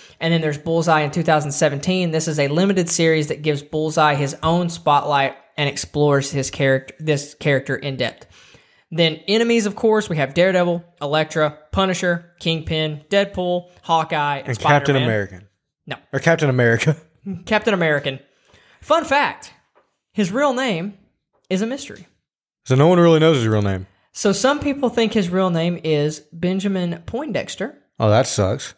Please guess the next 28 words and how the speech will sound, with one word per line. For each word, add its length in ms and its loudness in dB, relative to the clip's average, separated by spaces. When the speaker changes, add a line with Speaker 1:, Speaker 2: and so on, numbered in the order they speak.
Speaker 1:
<laughs> 880 -2
And 160 4
then 180 2
other 240 2
times, 540 -4
he's 160 0
been 160 -2
called 420 -2
Lester. 500 -6
<laughs> 1300 -16
Lester? 680 -2
You 80 -6
know 40 0
what 20 2
I'm 0 -
Speaker 2:
Um, 80 -2
Speaker 1:
talking 140 -6
about. 240 -18
Speaker 2:
Yeah, 240 2
so 140 0
I'm 120 2
glad 320 2
they, 180 2
um, 320 -4
stick 300 -4
with 100 -4
Bullseye. 460 4
Speaker 1:
Yeah. 120 2